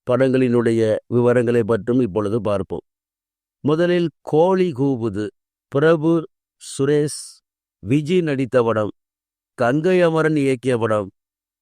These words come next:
இளையராஜா தயாரித்த படம். இந்த படம் இருநூறு நாட்களை தாண்டி சென்னையில் ஓடியது, மற்ற ஊர்களில்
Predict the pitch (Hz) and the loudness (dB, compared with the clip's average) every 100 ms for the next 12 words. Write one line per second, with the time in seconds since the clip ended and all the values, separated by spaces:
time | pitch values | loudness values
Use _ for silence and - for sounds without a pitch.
0 | - 120 160 175 170 160 139 151 147 - | -6 -2 2 2 2 0 0 0 -2 -6
1 | - 120 123 139 139 120 113 107 104 - | -6 -2 0 0 -2 0 0 0 -2 -6
2 | _ _ _ _ - 127 147 165 175 180 | _ _ _ _ -8 -4 -2 0 0 -2
3 | 170 120 123 135 160 175 170 165 156 165 | -4 -2 0 2 2 2 2 0 -2 0
4 | 160 139 151 139 139 143 131 139 123 139 | 0 0 0 0 0 0 0 -2 -2 -2
5 | 131 131 131 131 113 117 117 101 110 117 | 0 2 2 2 2 2 0 0 -2 -4
6 | - 113 123 160 160 156 151 139 143 139 | -6 -4 -2 2 2 2 2 0 0 -2